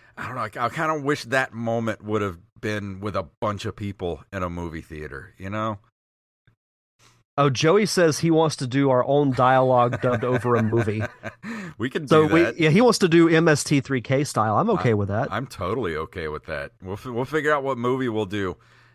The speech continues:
Speaker 1: and, uh, we'll do that maybe for June or, uh, June or July, and we'll, uh, we'll do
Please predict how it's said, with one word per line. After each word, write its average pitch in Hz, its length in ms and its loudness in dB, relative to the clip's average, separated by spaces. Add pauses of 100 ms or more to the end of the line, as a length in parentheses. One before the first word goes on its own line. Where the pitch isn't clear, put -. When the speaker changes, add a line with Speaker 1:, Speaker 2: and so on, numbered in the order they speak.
Speaker 1:
and, 101 220 -6
uh, 98 180 0
we'll 104 120 -4
do 117 160 -4
that 113 180 0
maybe 117 260 -4
for 113 120 -8
June 104 540 -8 (260)
or, 90 240 -2
uh, 87 400 -6
June 107 240 -6
or 120 100 -4
July, 98 680 -2
and 85 220 -14
we'll, 82 240 -8
uh, 85 240 -6
we'll 90 140 -8
do 92 360 -8